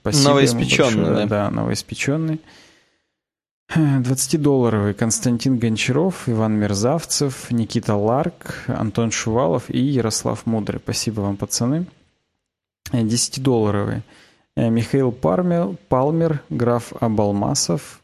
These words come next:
Speaker 1: э, Ануар Балгимбаев, Дмитрий Казарцев. Так, я, я просто еще пытаюсь в порядке, так сказать, э, з-, важности. Мистер Кор, время уходит, Bad S и Дмитрий Горбач.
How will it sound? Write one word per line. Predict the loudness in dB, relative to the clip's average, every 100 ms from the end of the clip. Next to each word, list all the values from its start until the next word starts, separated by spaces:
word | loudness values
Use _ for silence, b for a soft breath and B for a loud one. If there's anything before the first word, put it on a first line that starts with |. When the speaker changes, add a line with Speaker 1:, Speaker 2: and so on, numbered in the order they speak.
| -6
Speaker 1:
э, | -4 -4 -4 -4 -4
Ануар | -2 0 2 2
Балгимбаев, | 2 0 0 0 0 2 2 2 0 -4 -16 b b b -10
Дмитрий | -4 0 0 0 -2
Казарцев. | 0 0 2 0 0 -2 -2 -2 -4 -10 -20 _ _ _ _ _ _ _ _ _ _ -6
Так, | -6 -4 -4
я, | -2
я | -2
просто | -2 -2 -4
еще | -6 -4
пытаюсь | -4 0 0 0 -4
в | -10 -4
порядке, | 0 2 0 -2 -4
так | -4
сказать, | -4 -4 -2 -4 -4
э, | -2 -2 -2 -2 -2 -2 -2
з-, | -2 0
важности. | 0 2 2 0 -4 -4 -4
Мистер | -2 -2 -2 -4
Кор, | -2 0 0
время | 2 2 2 2 0
уходит, | -2 -4 0 2 2 -2 -4
Bad | -4 0 2 0 -2 -2
S | -2 0 -2 -4 -4
и | -4 -2 -2
Дмитрий | 0 0 0 -2
Горбач. | 0 -2 0 -2 -2 -8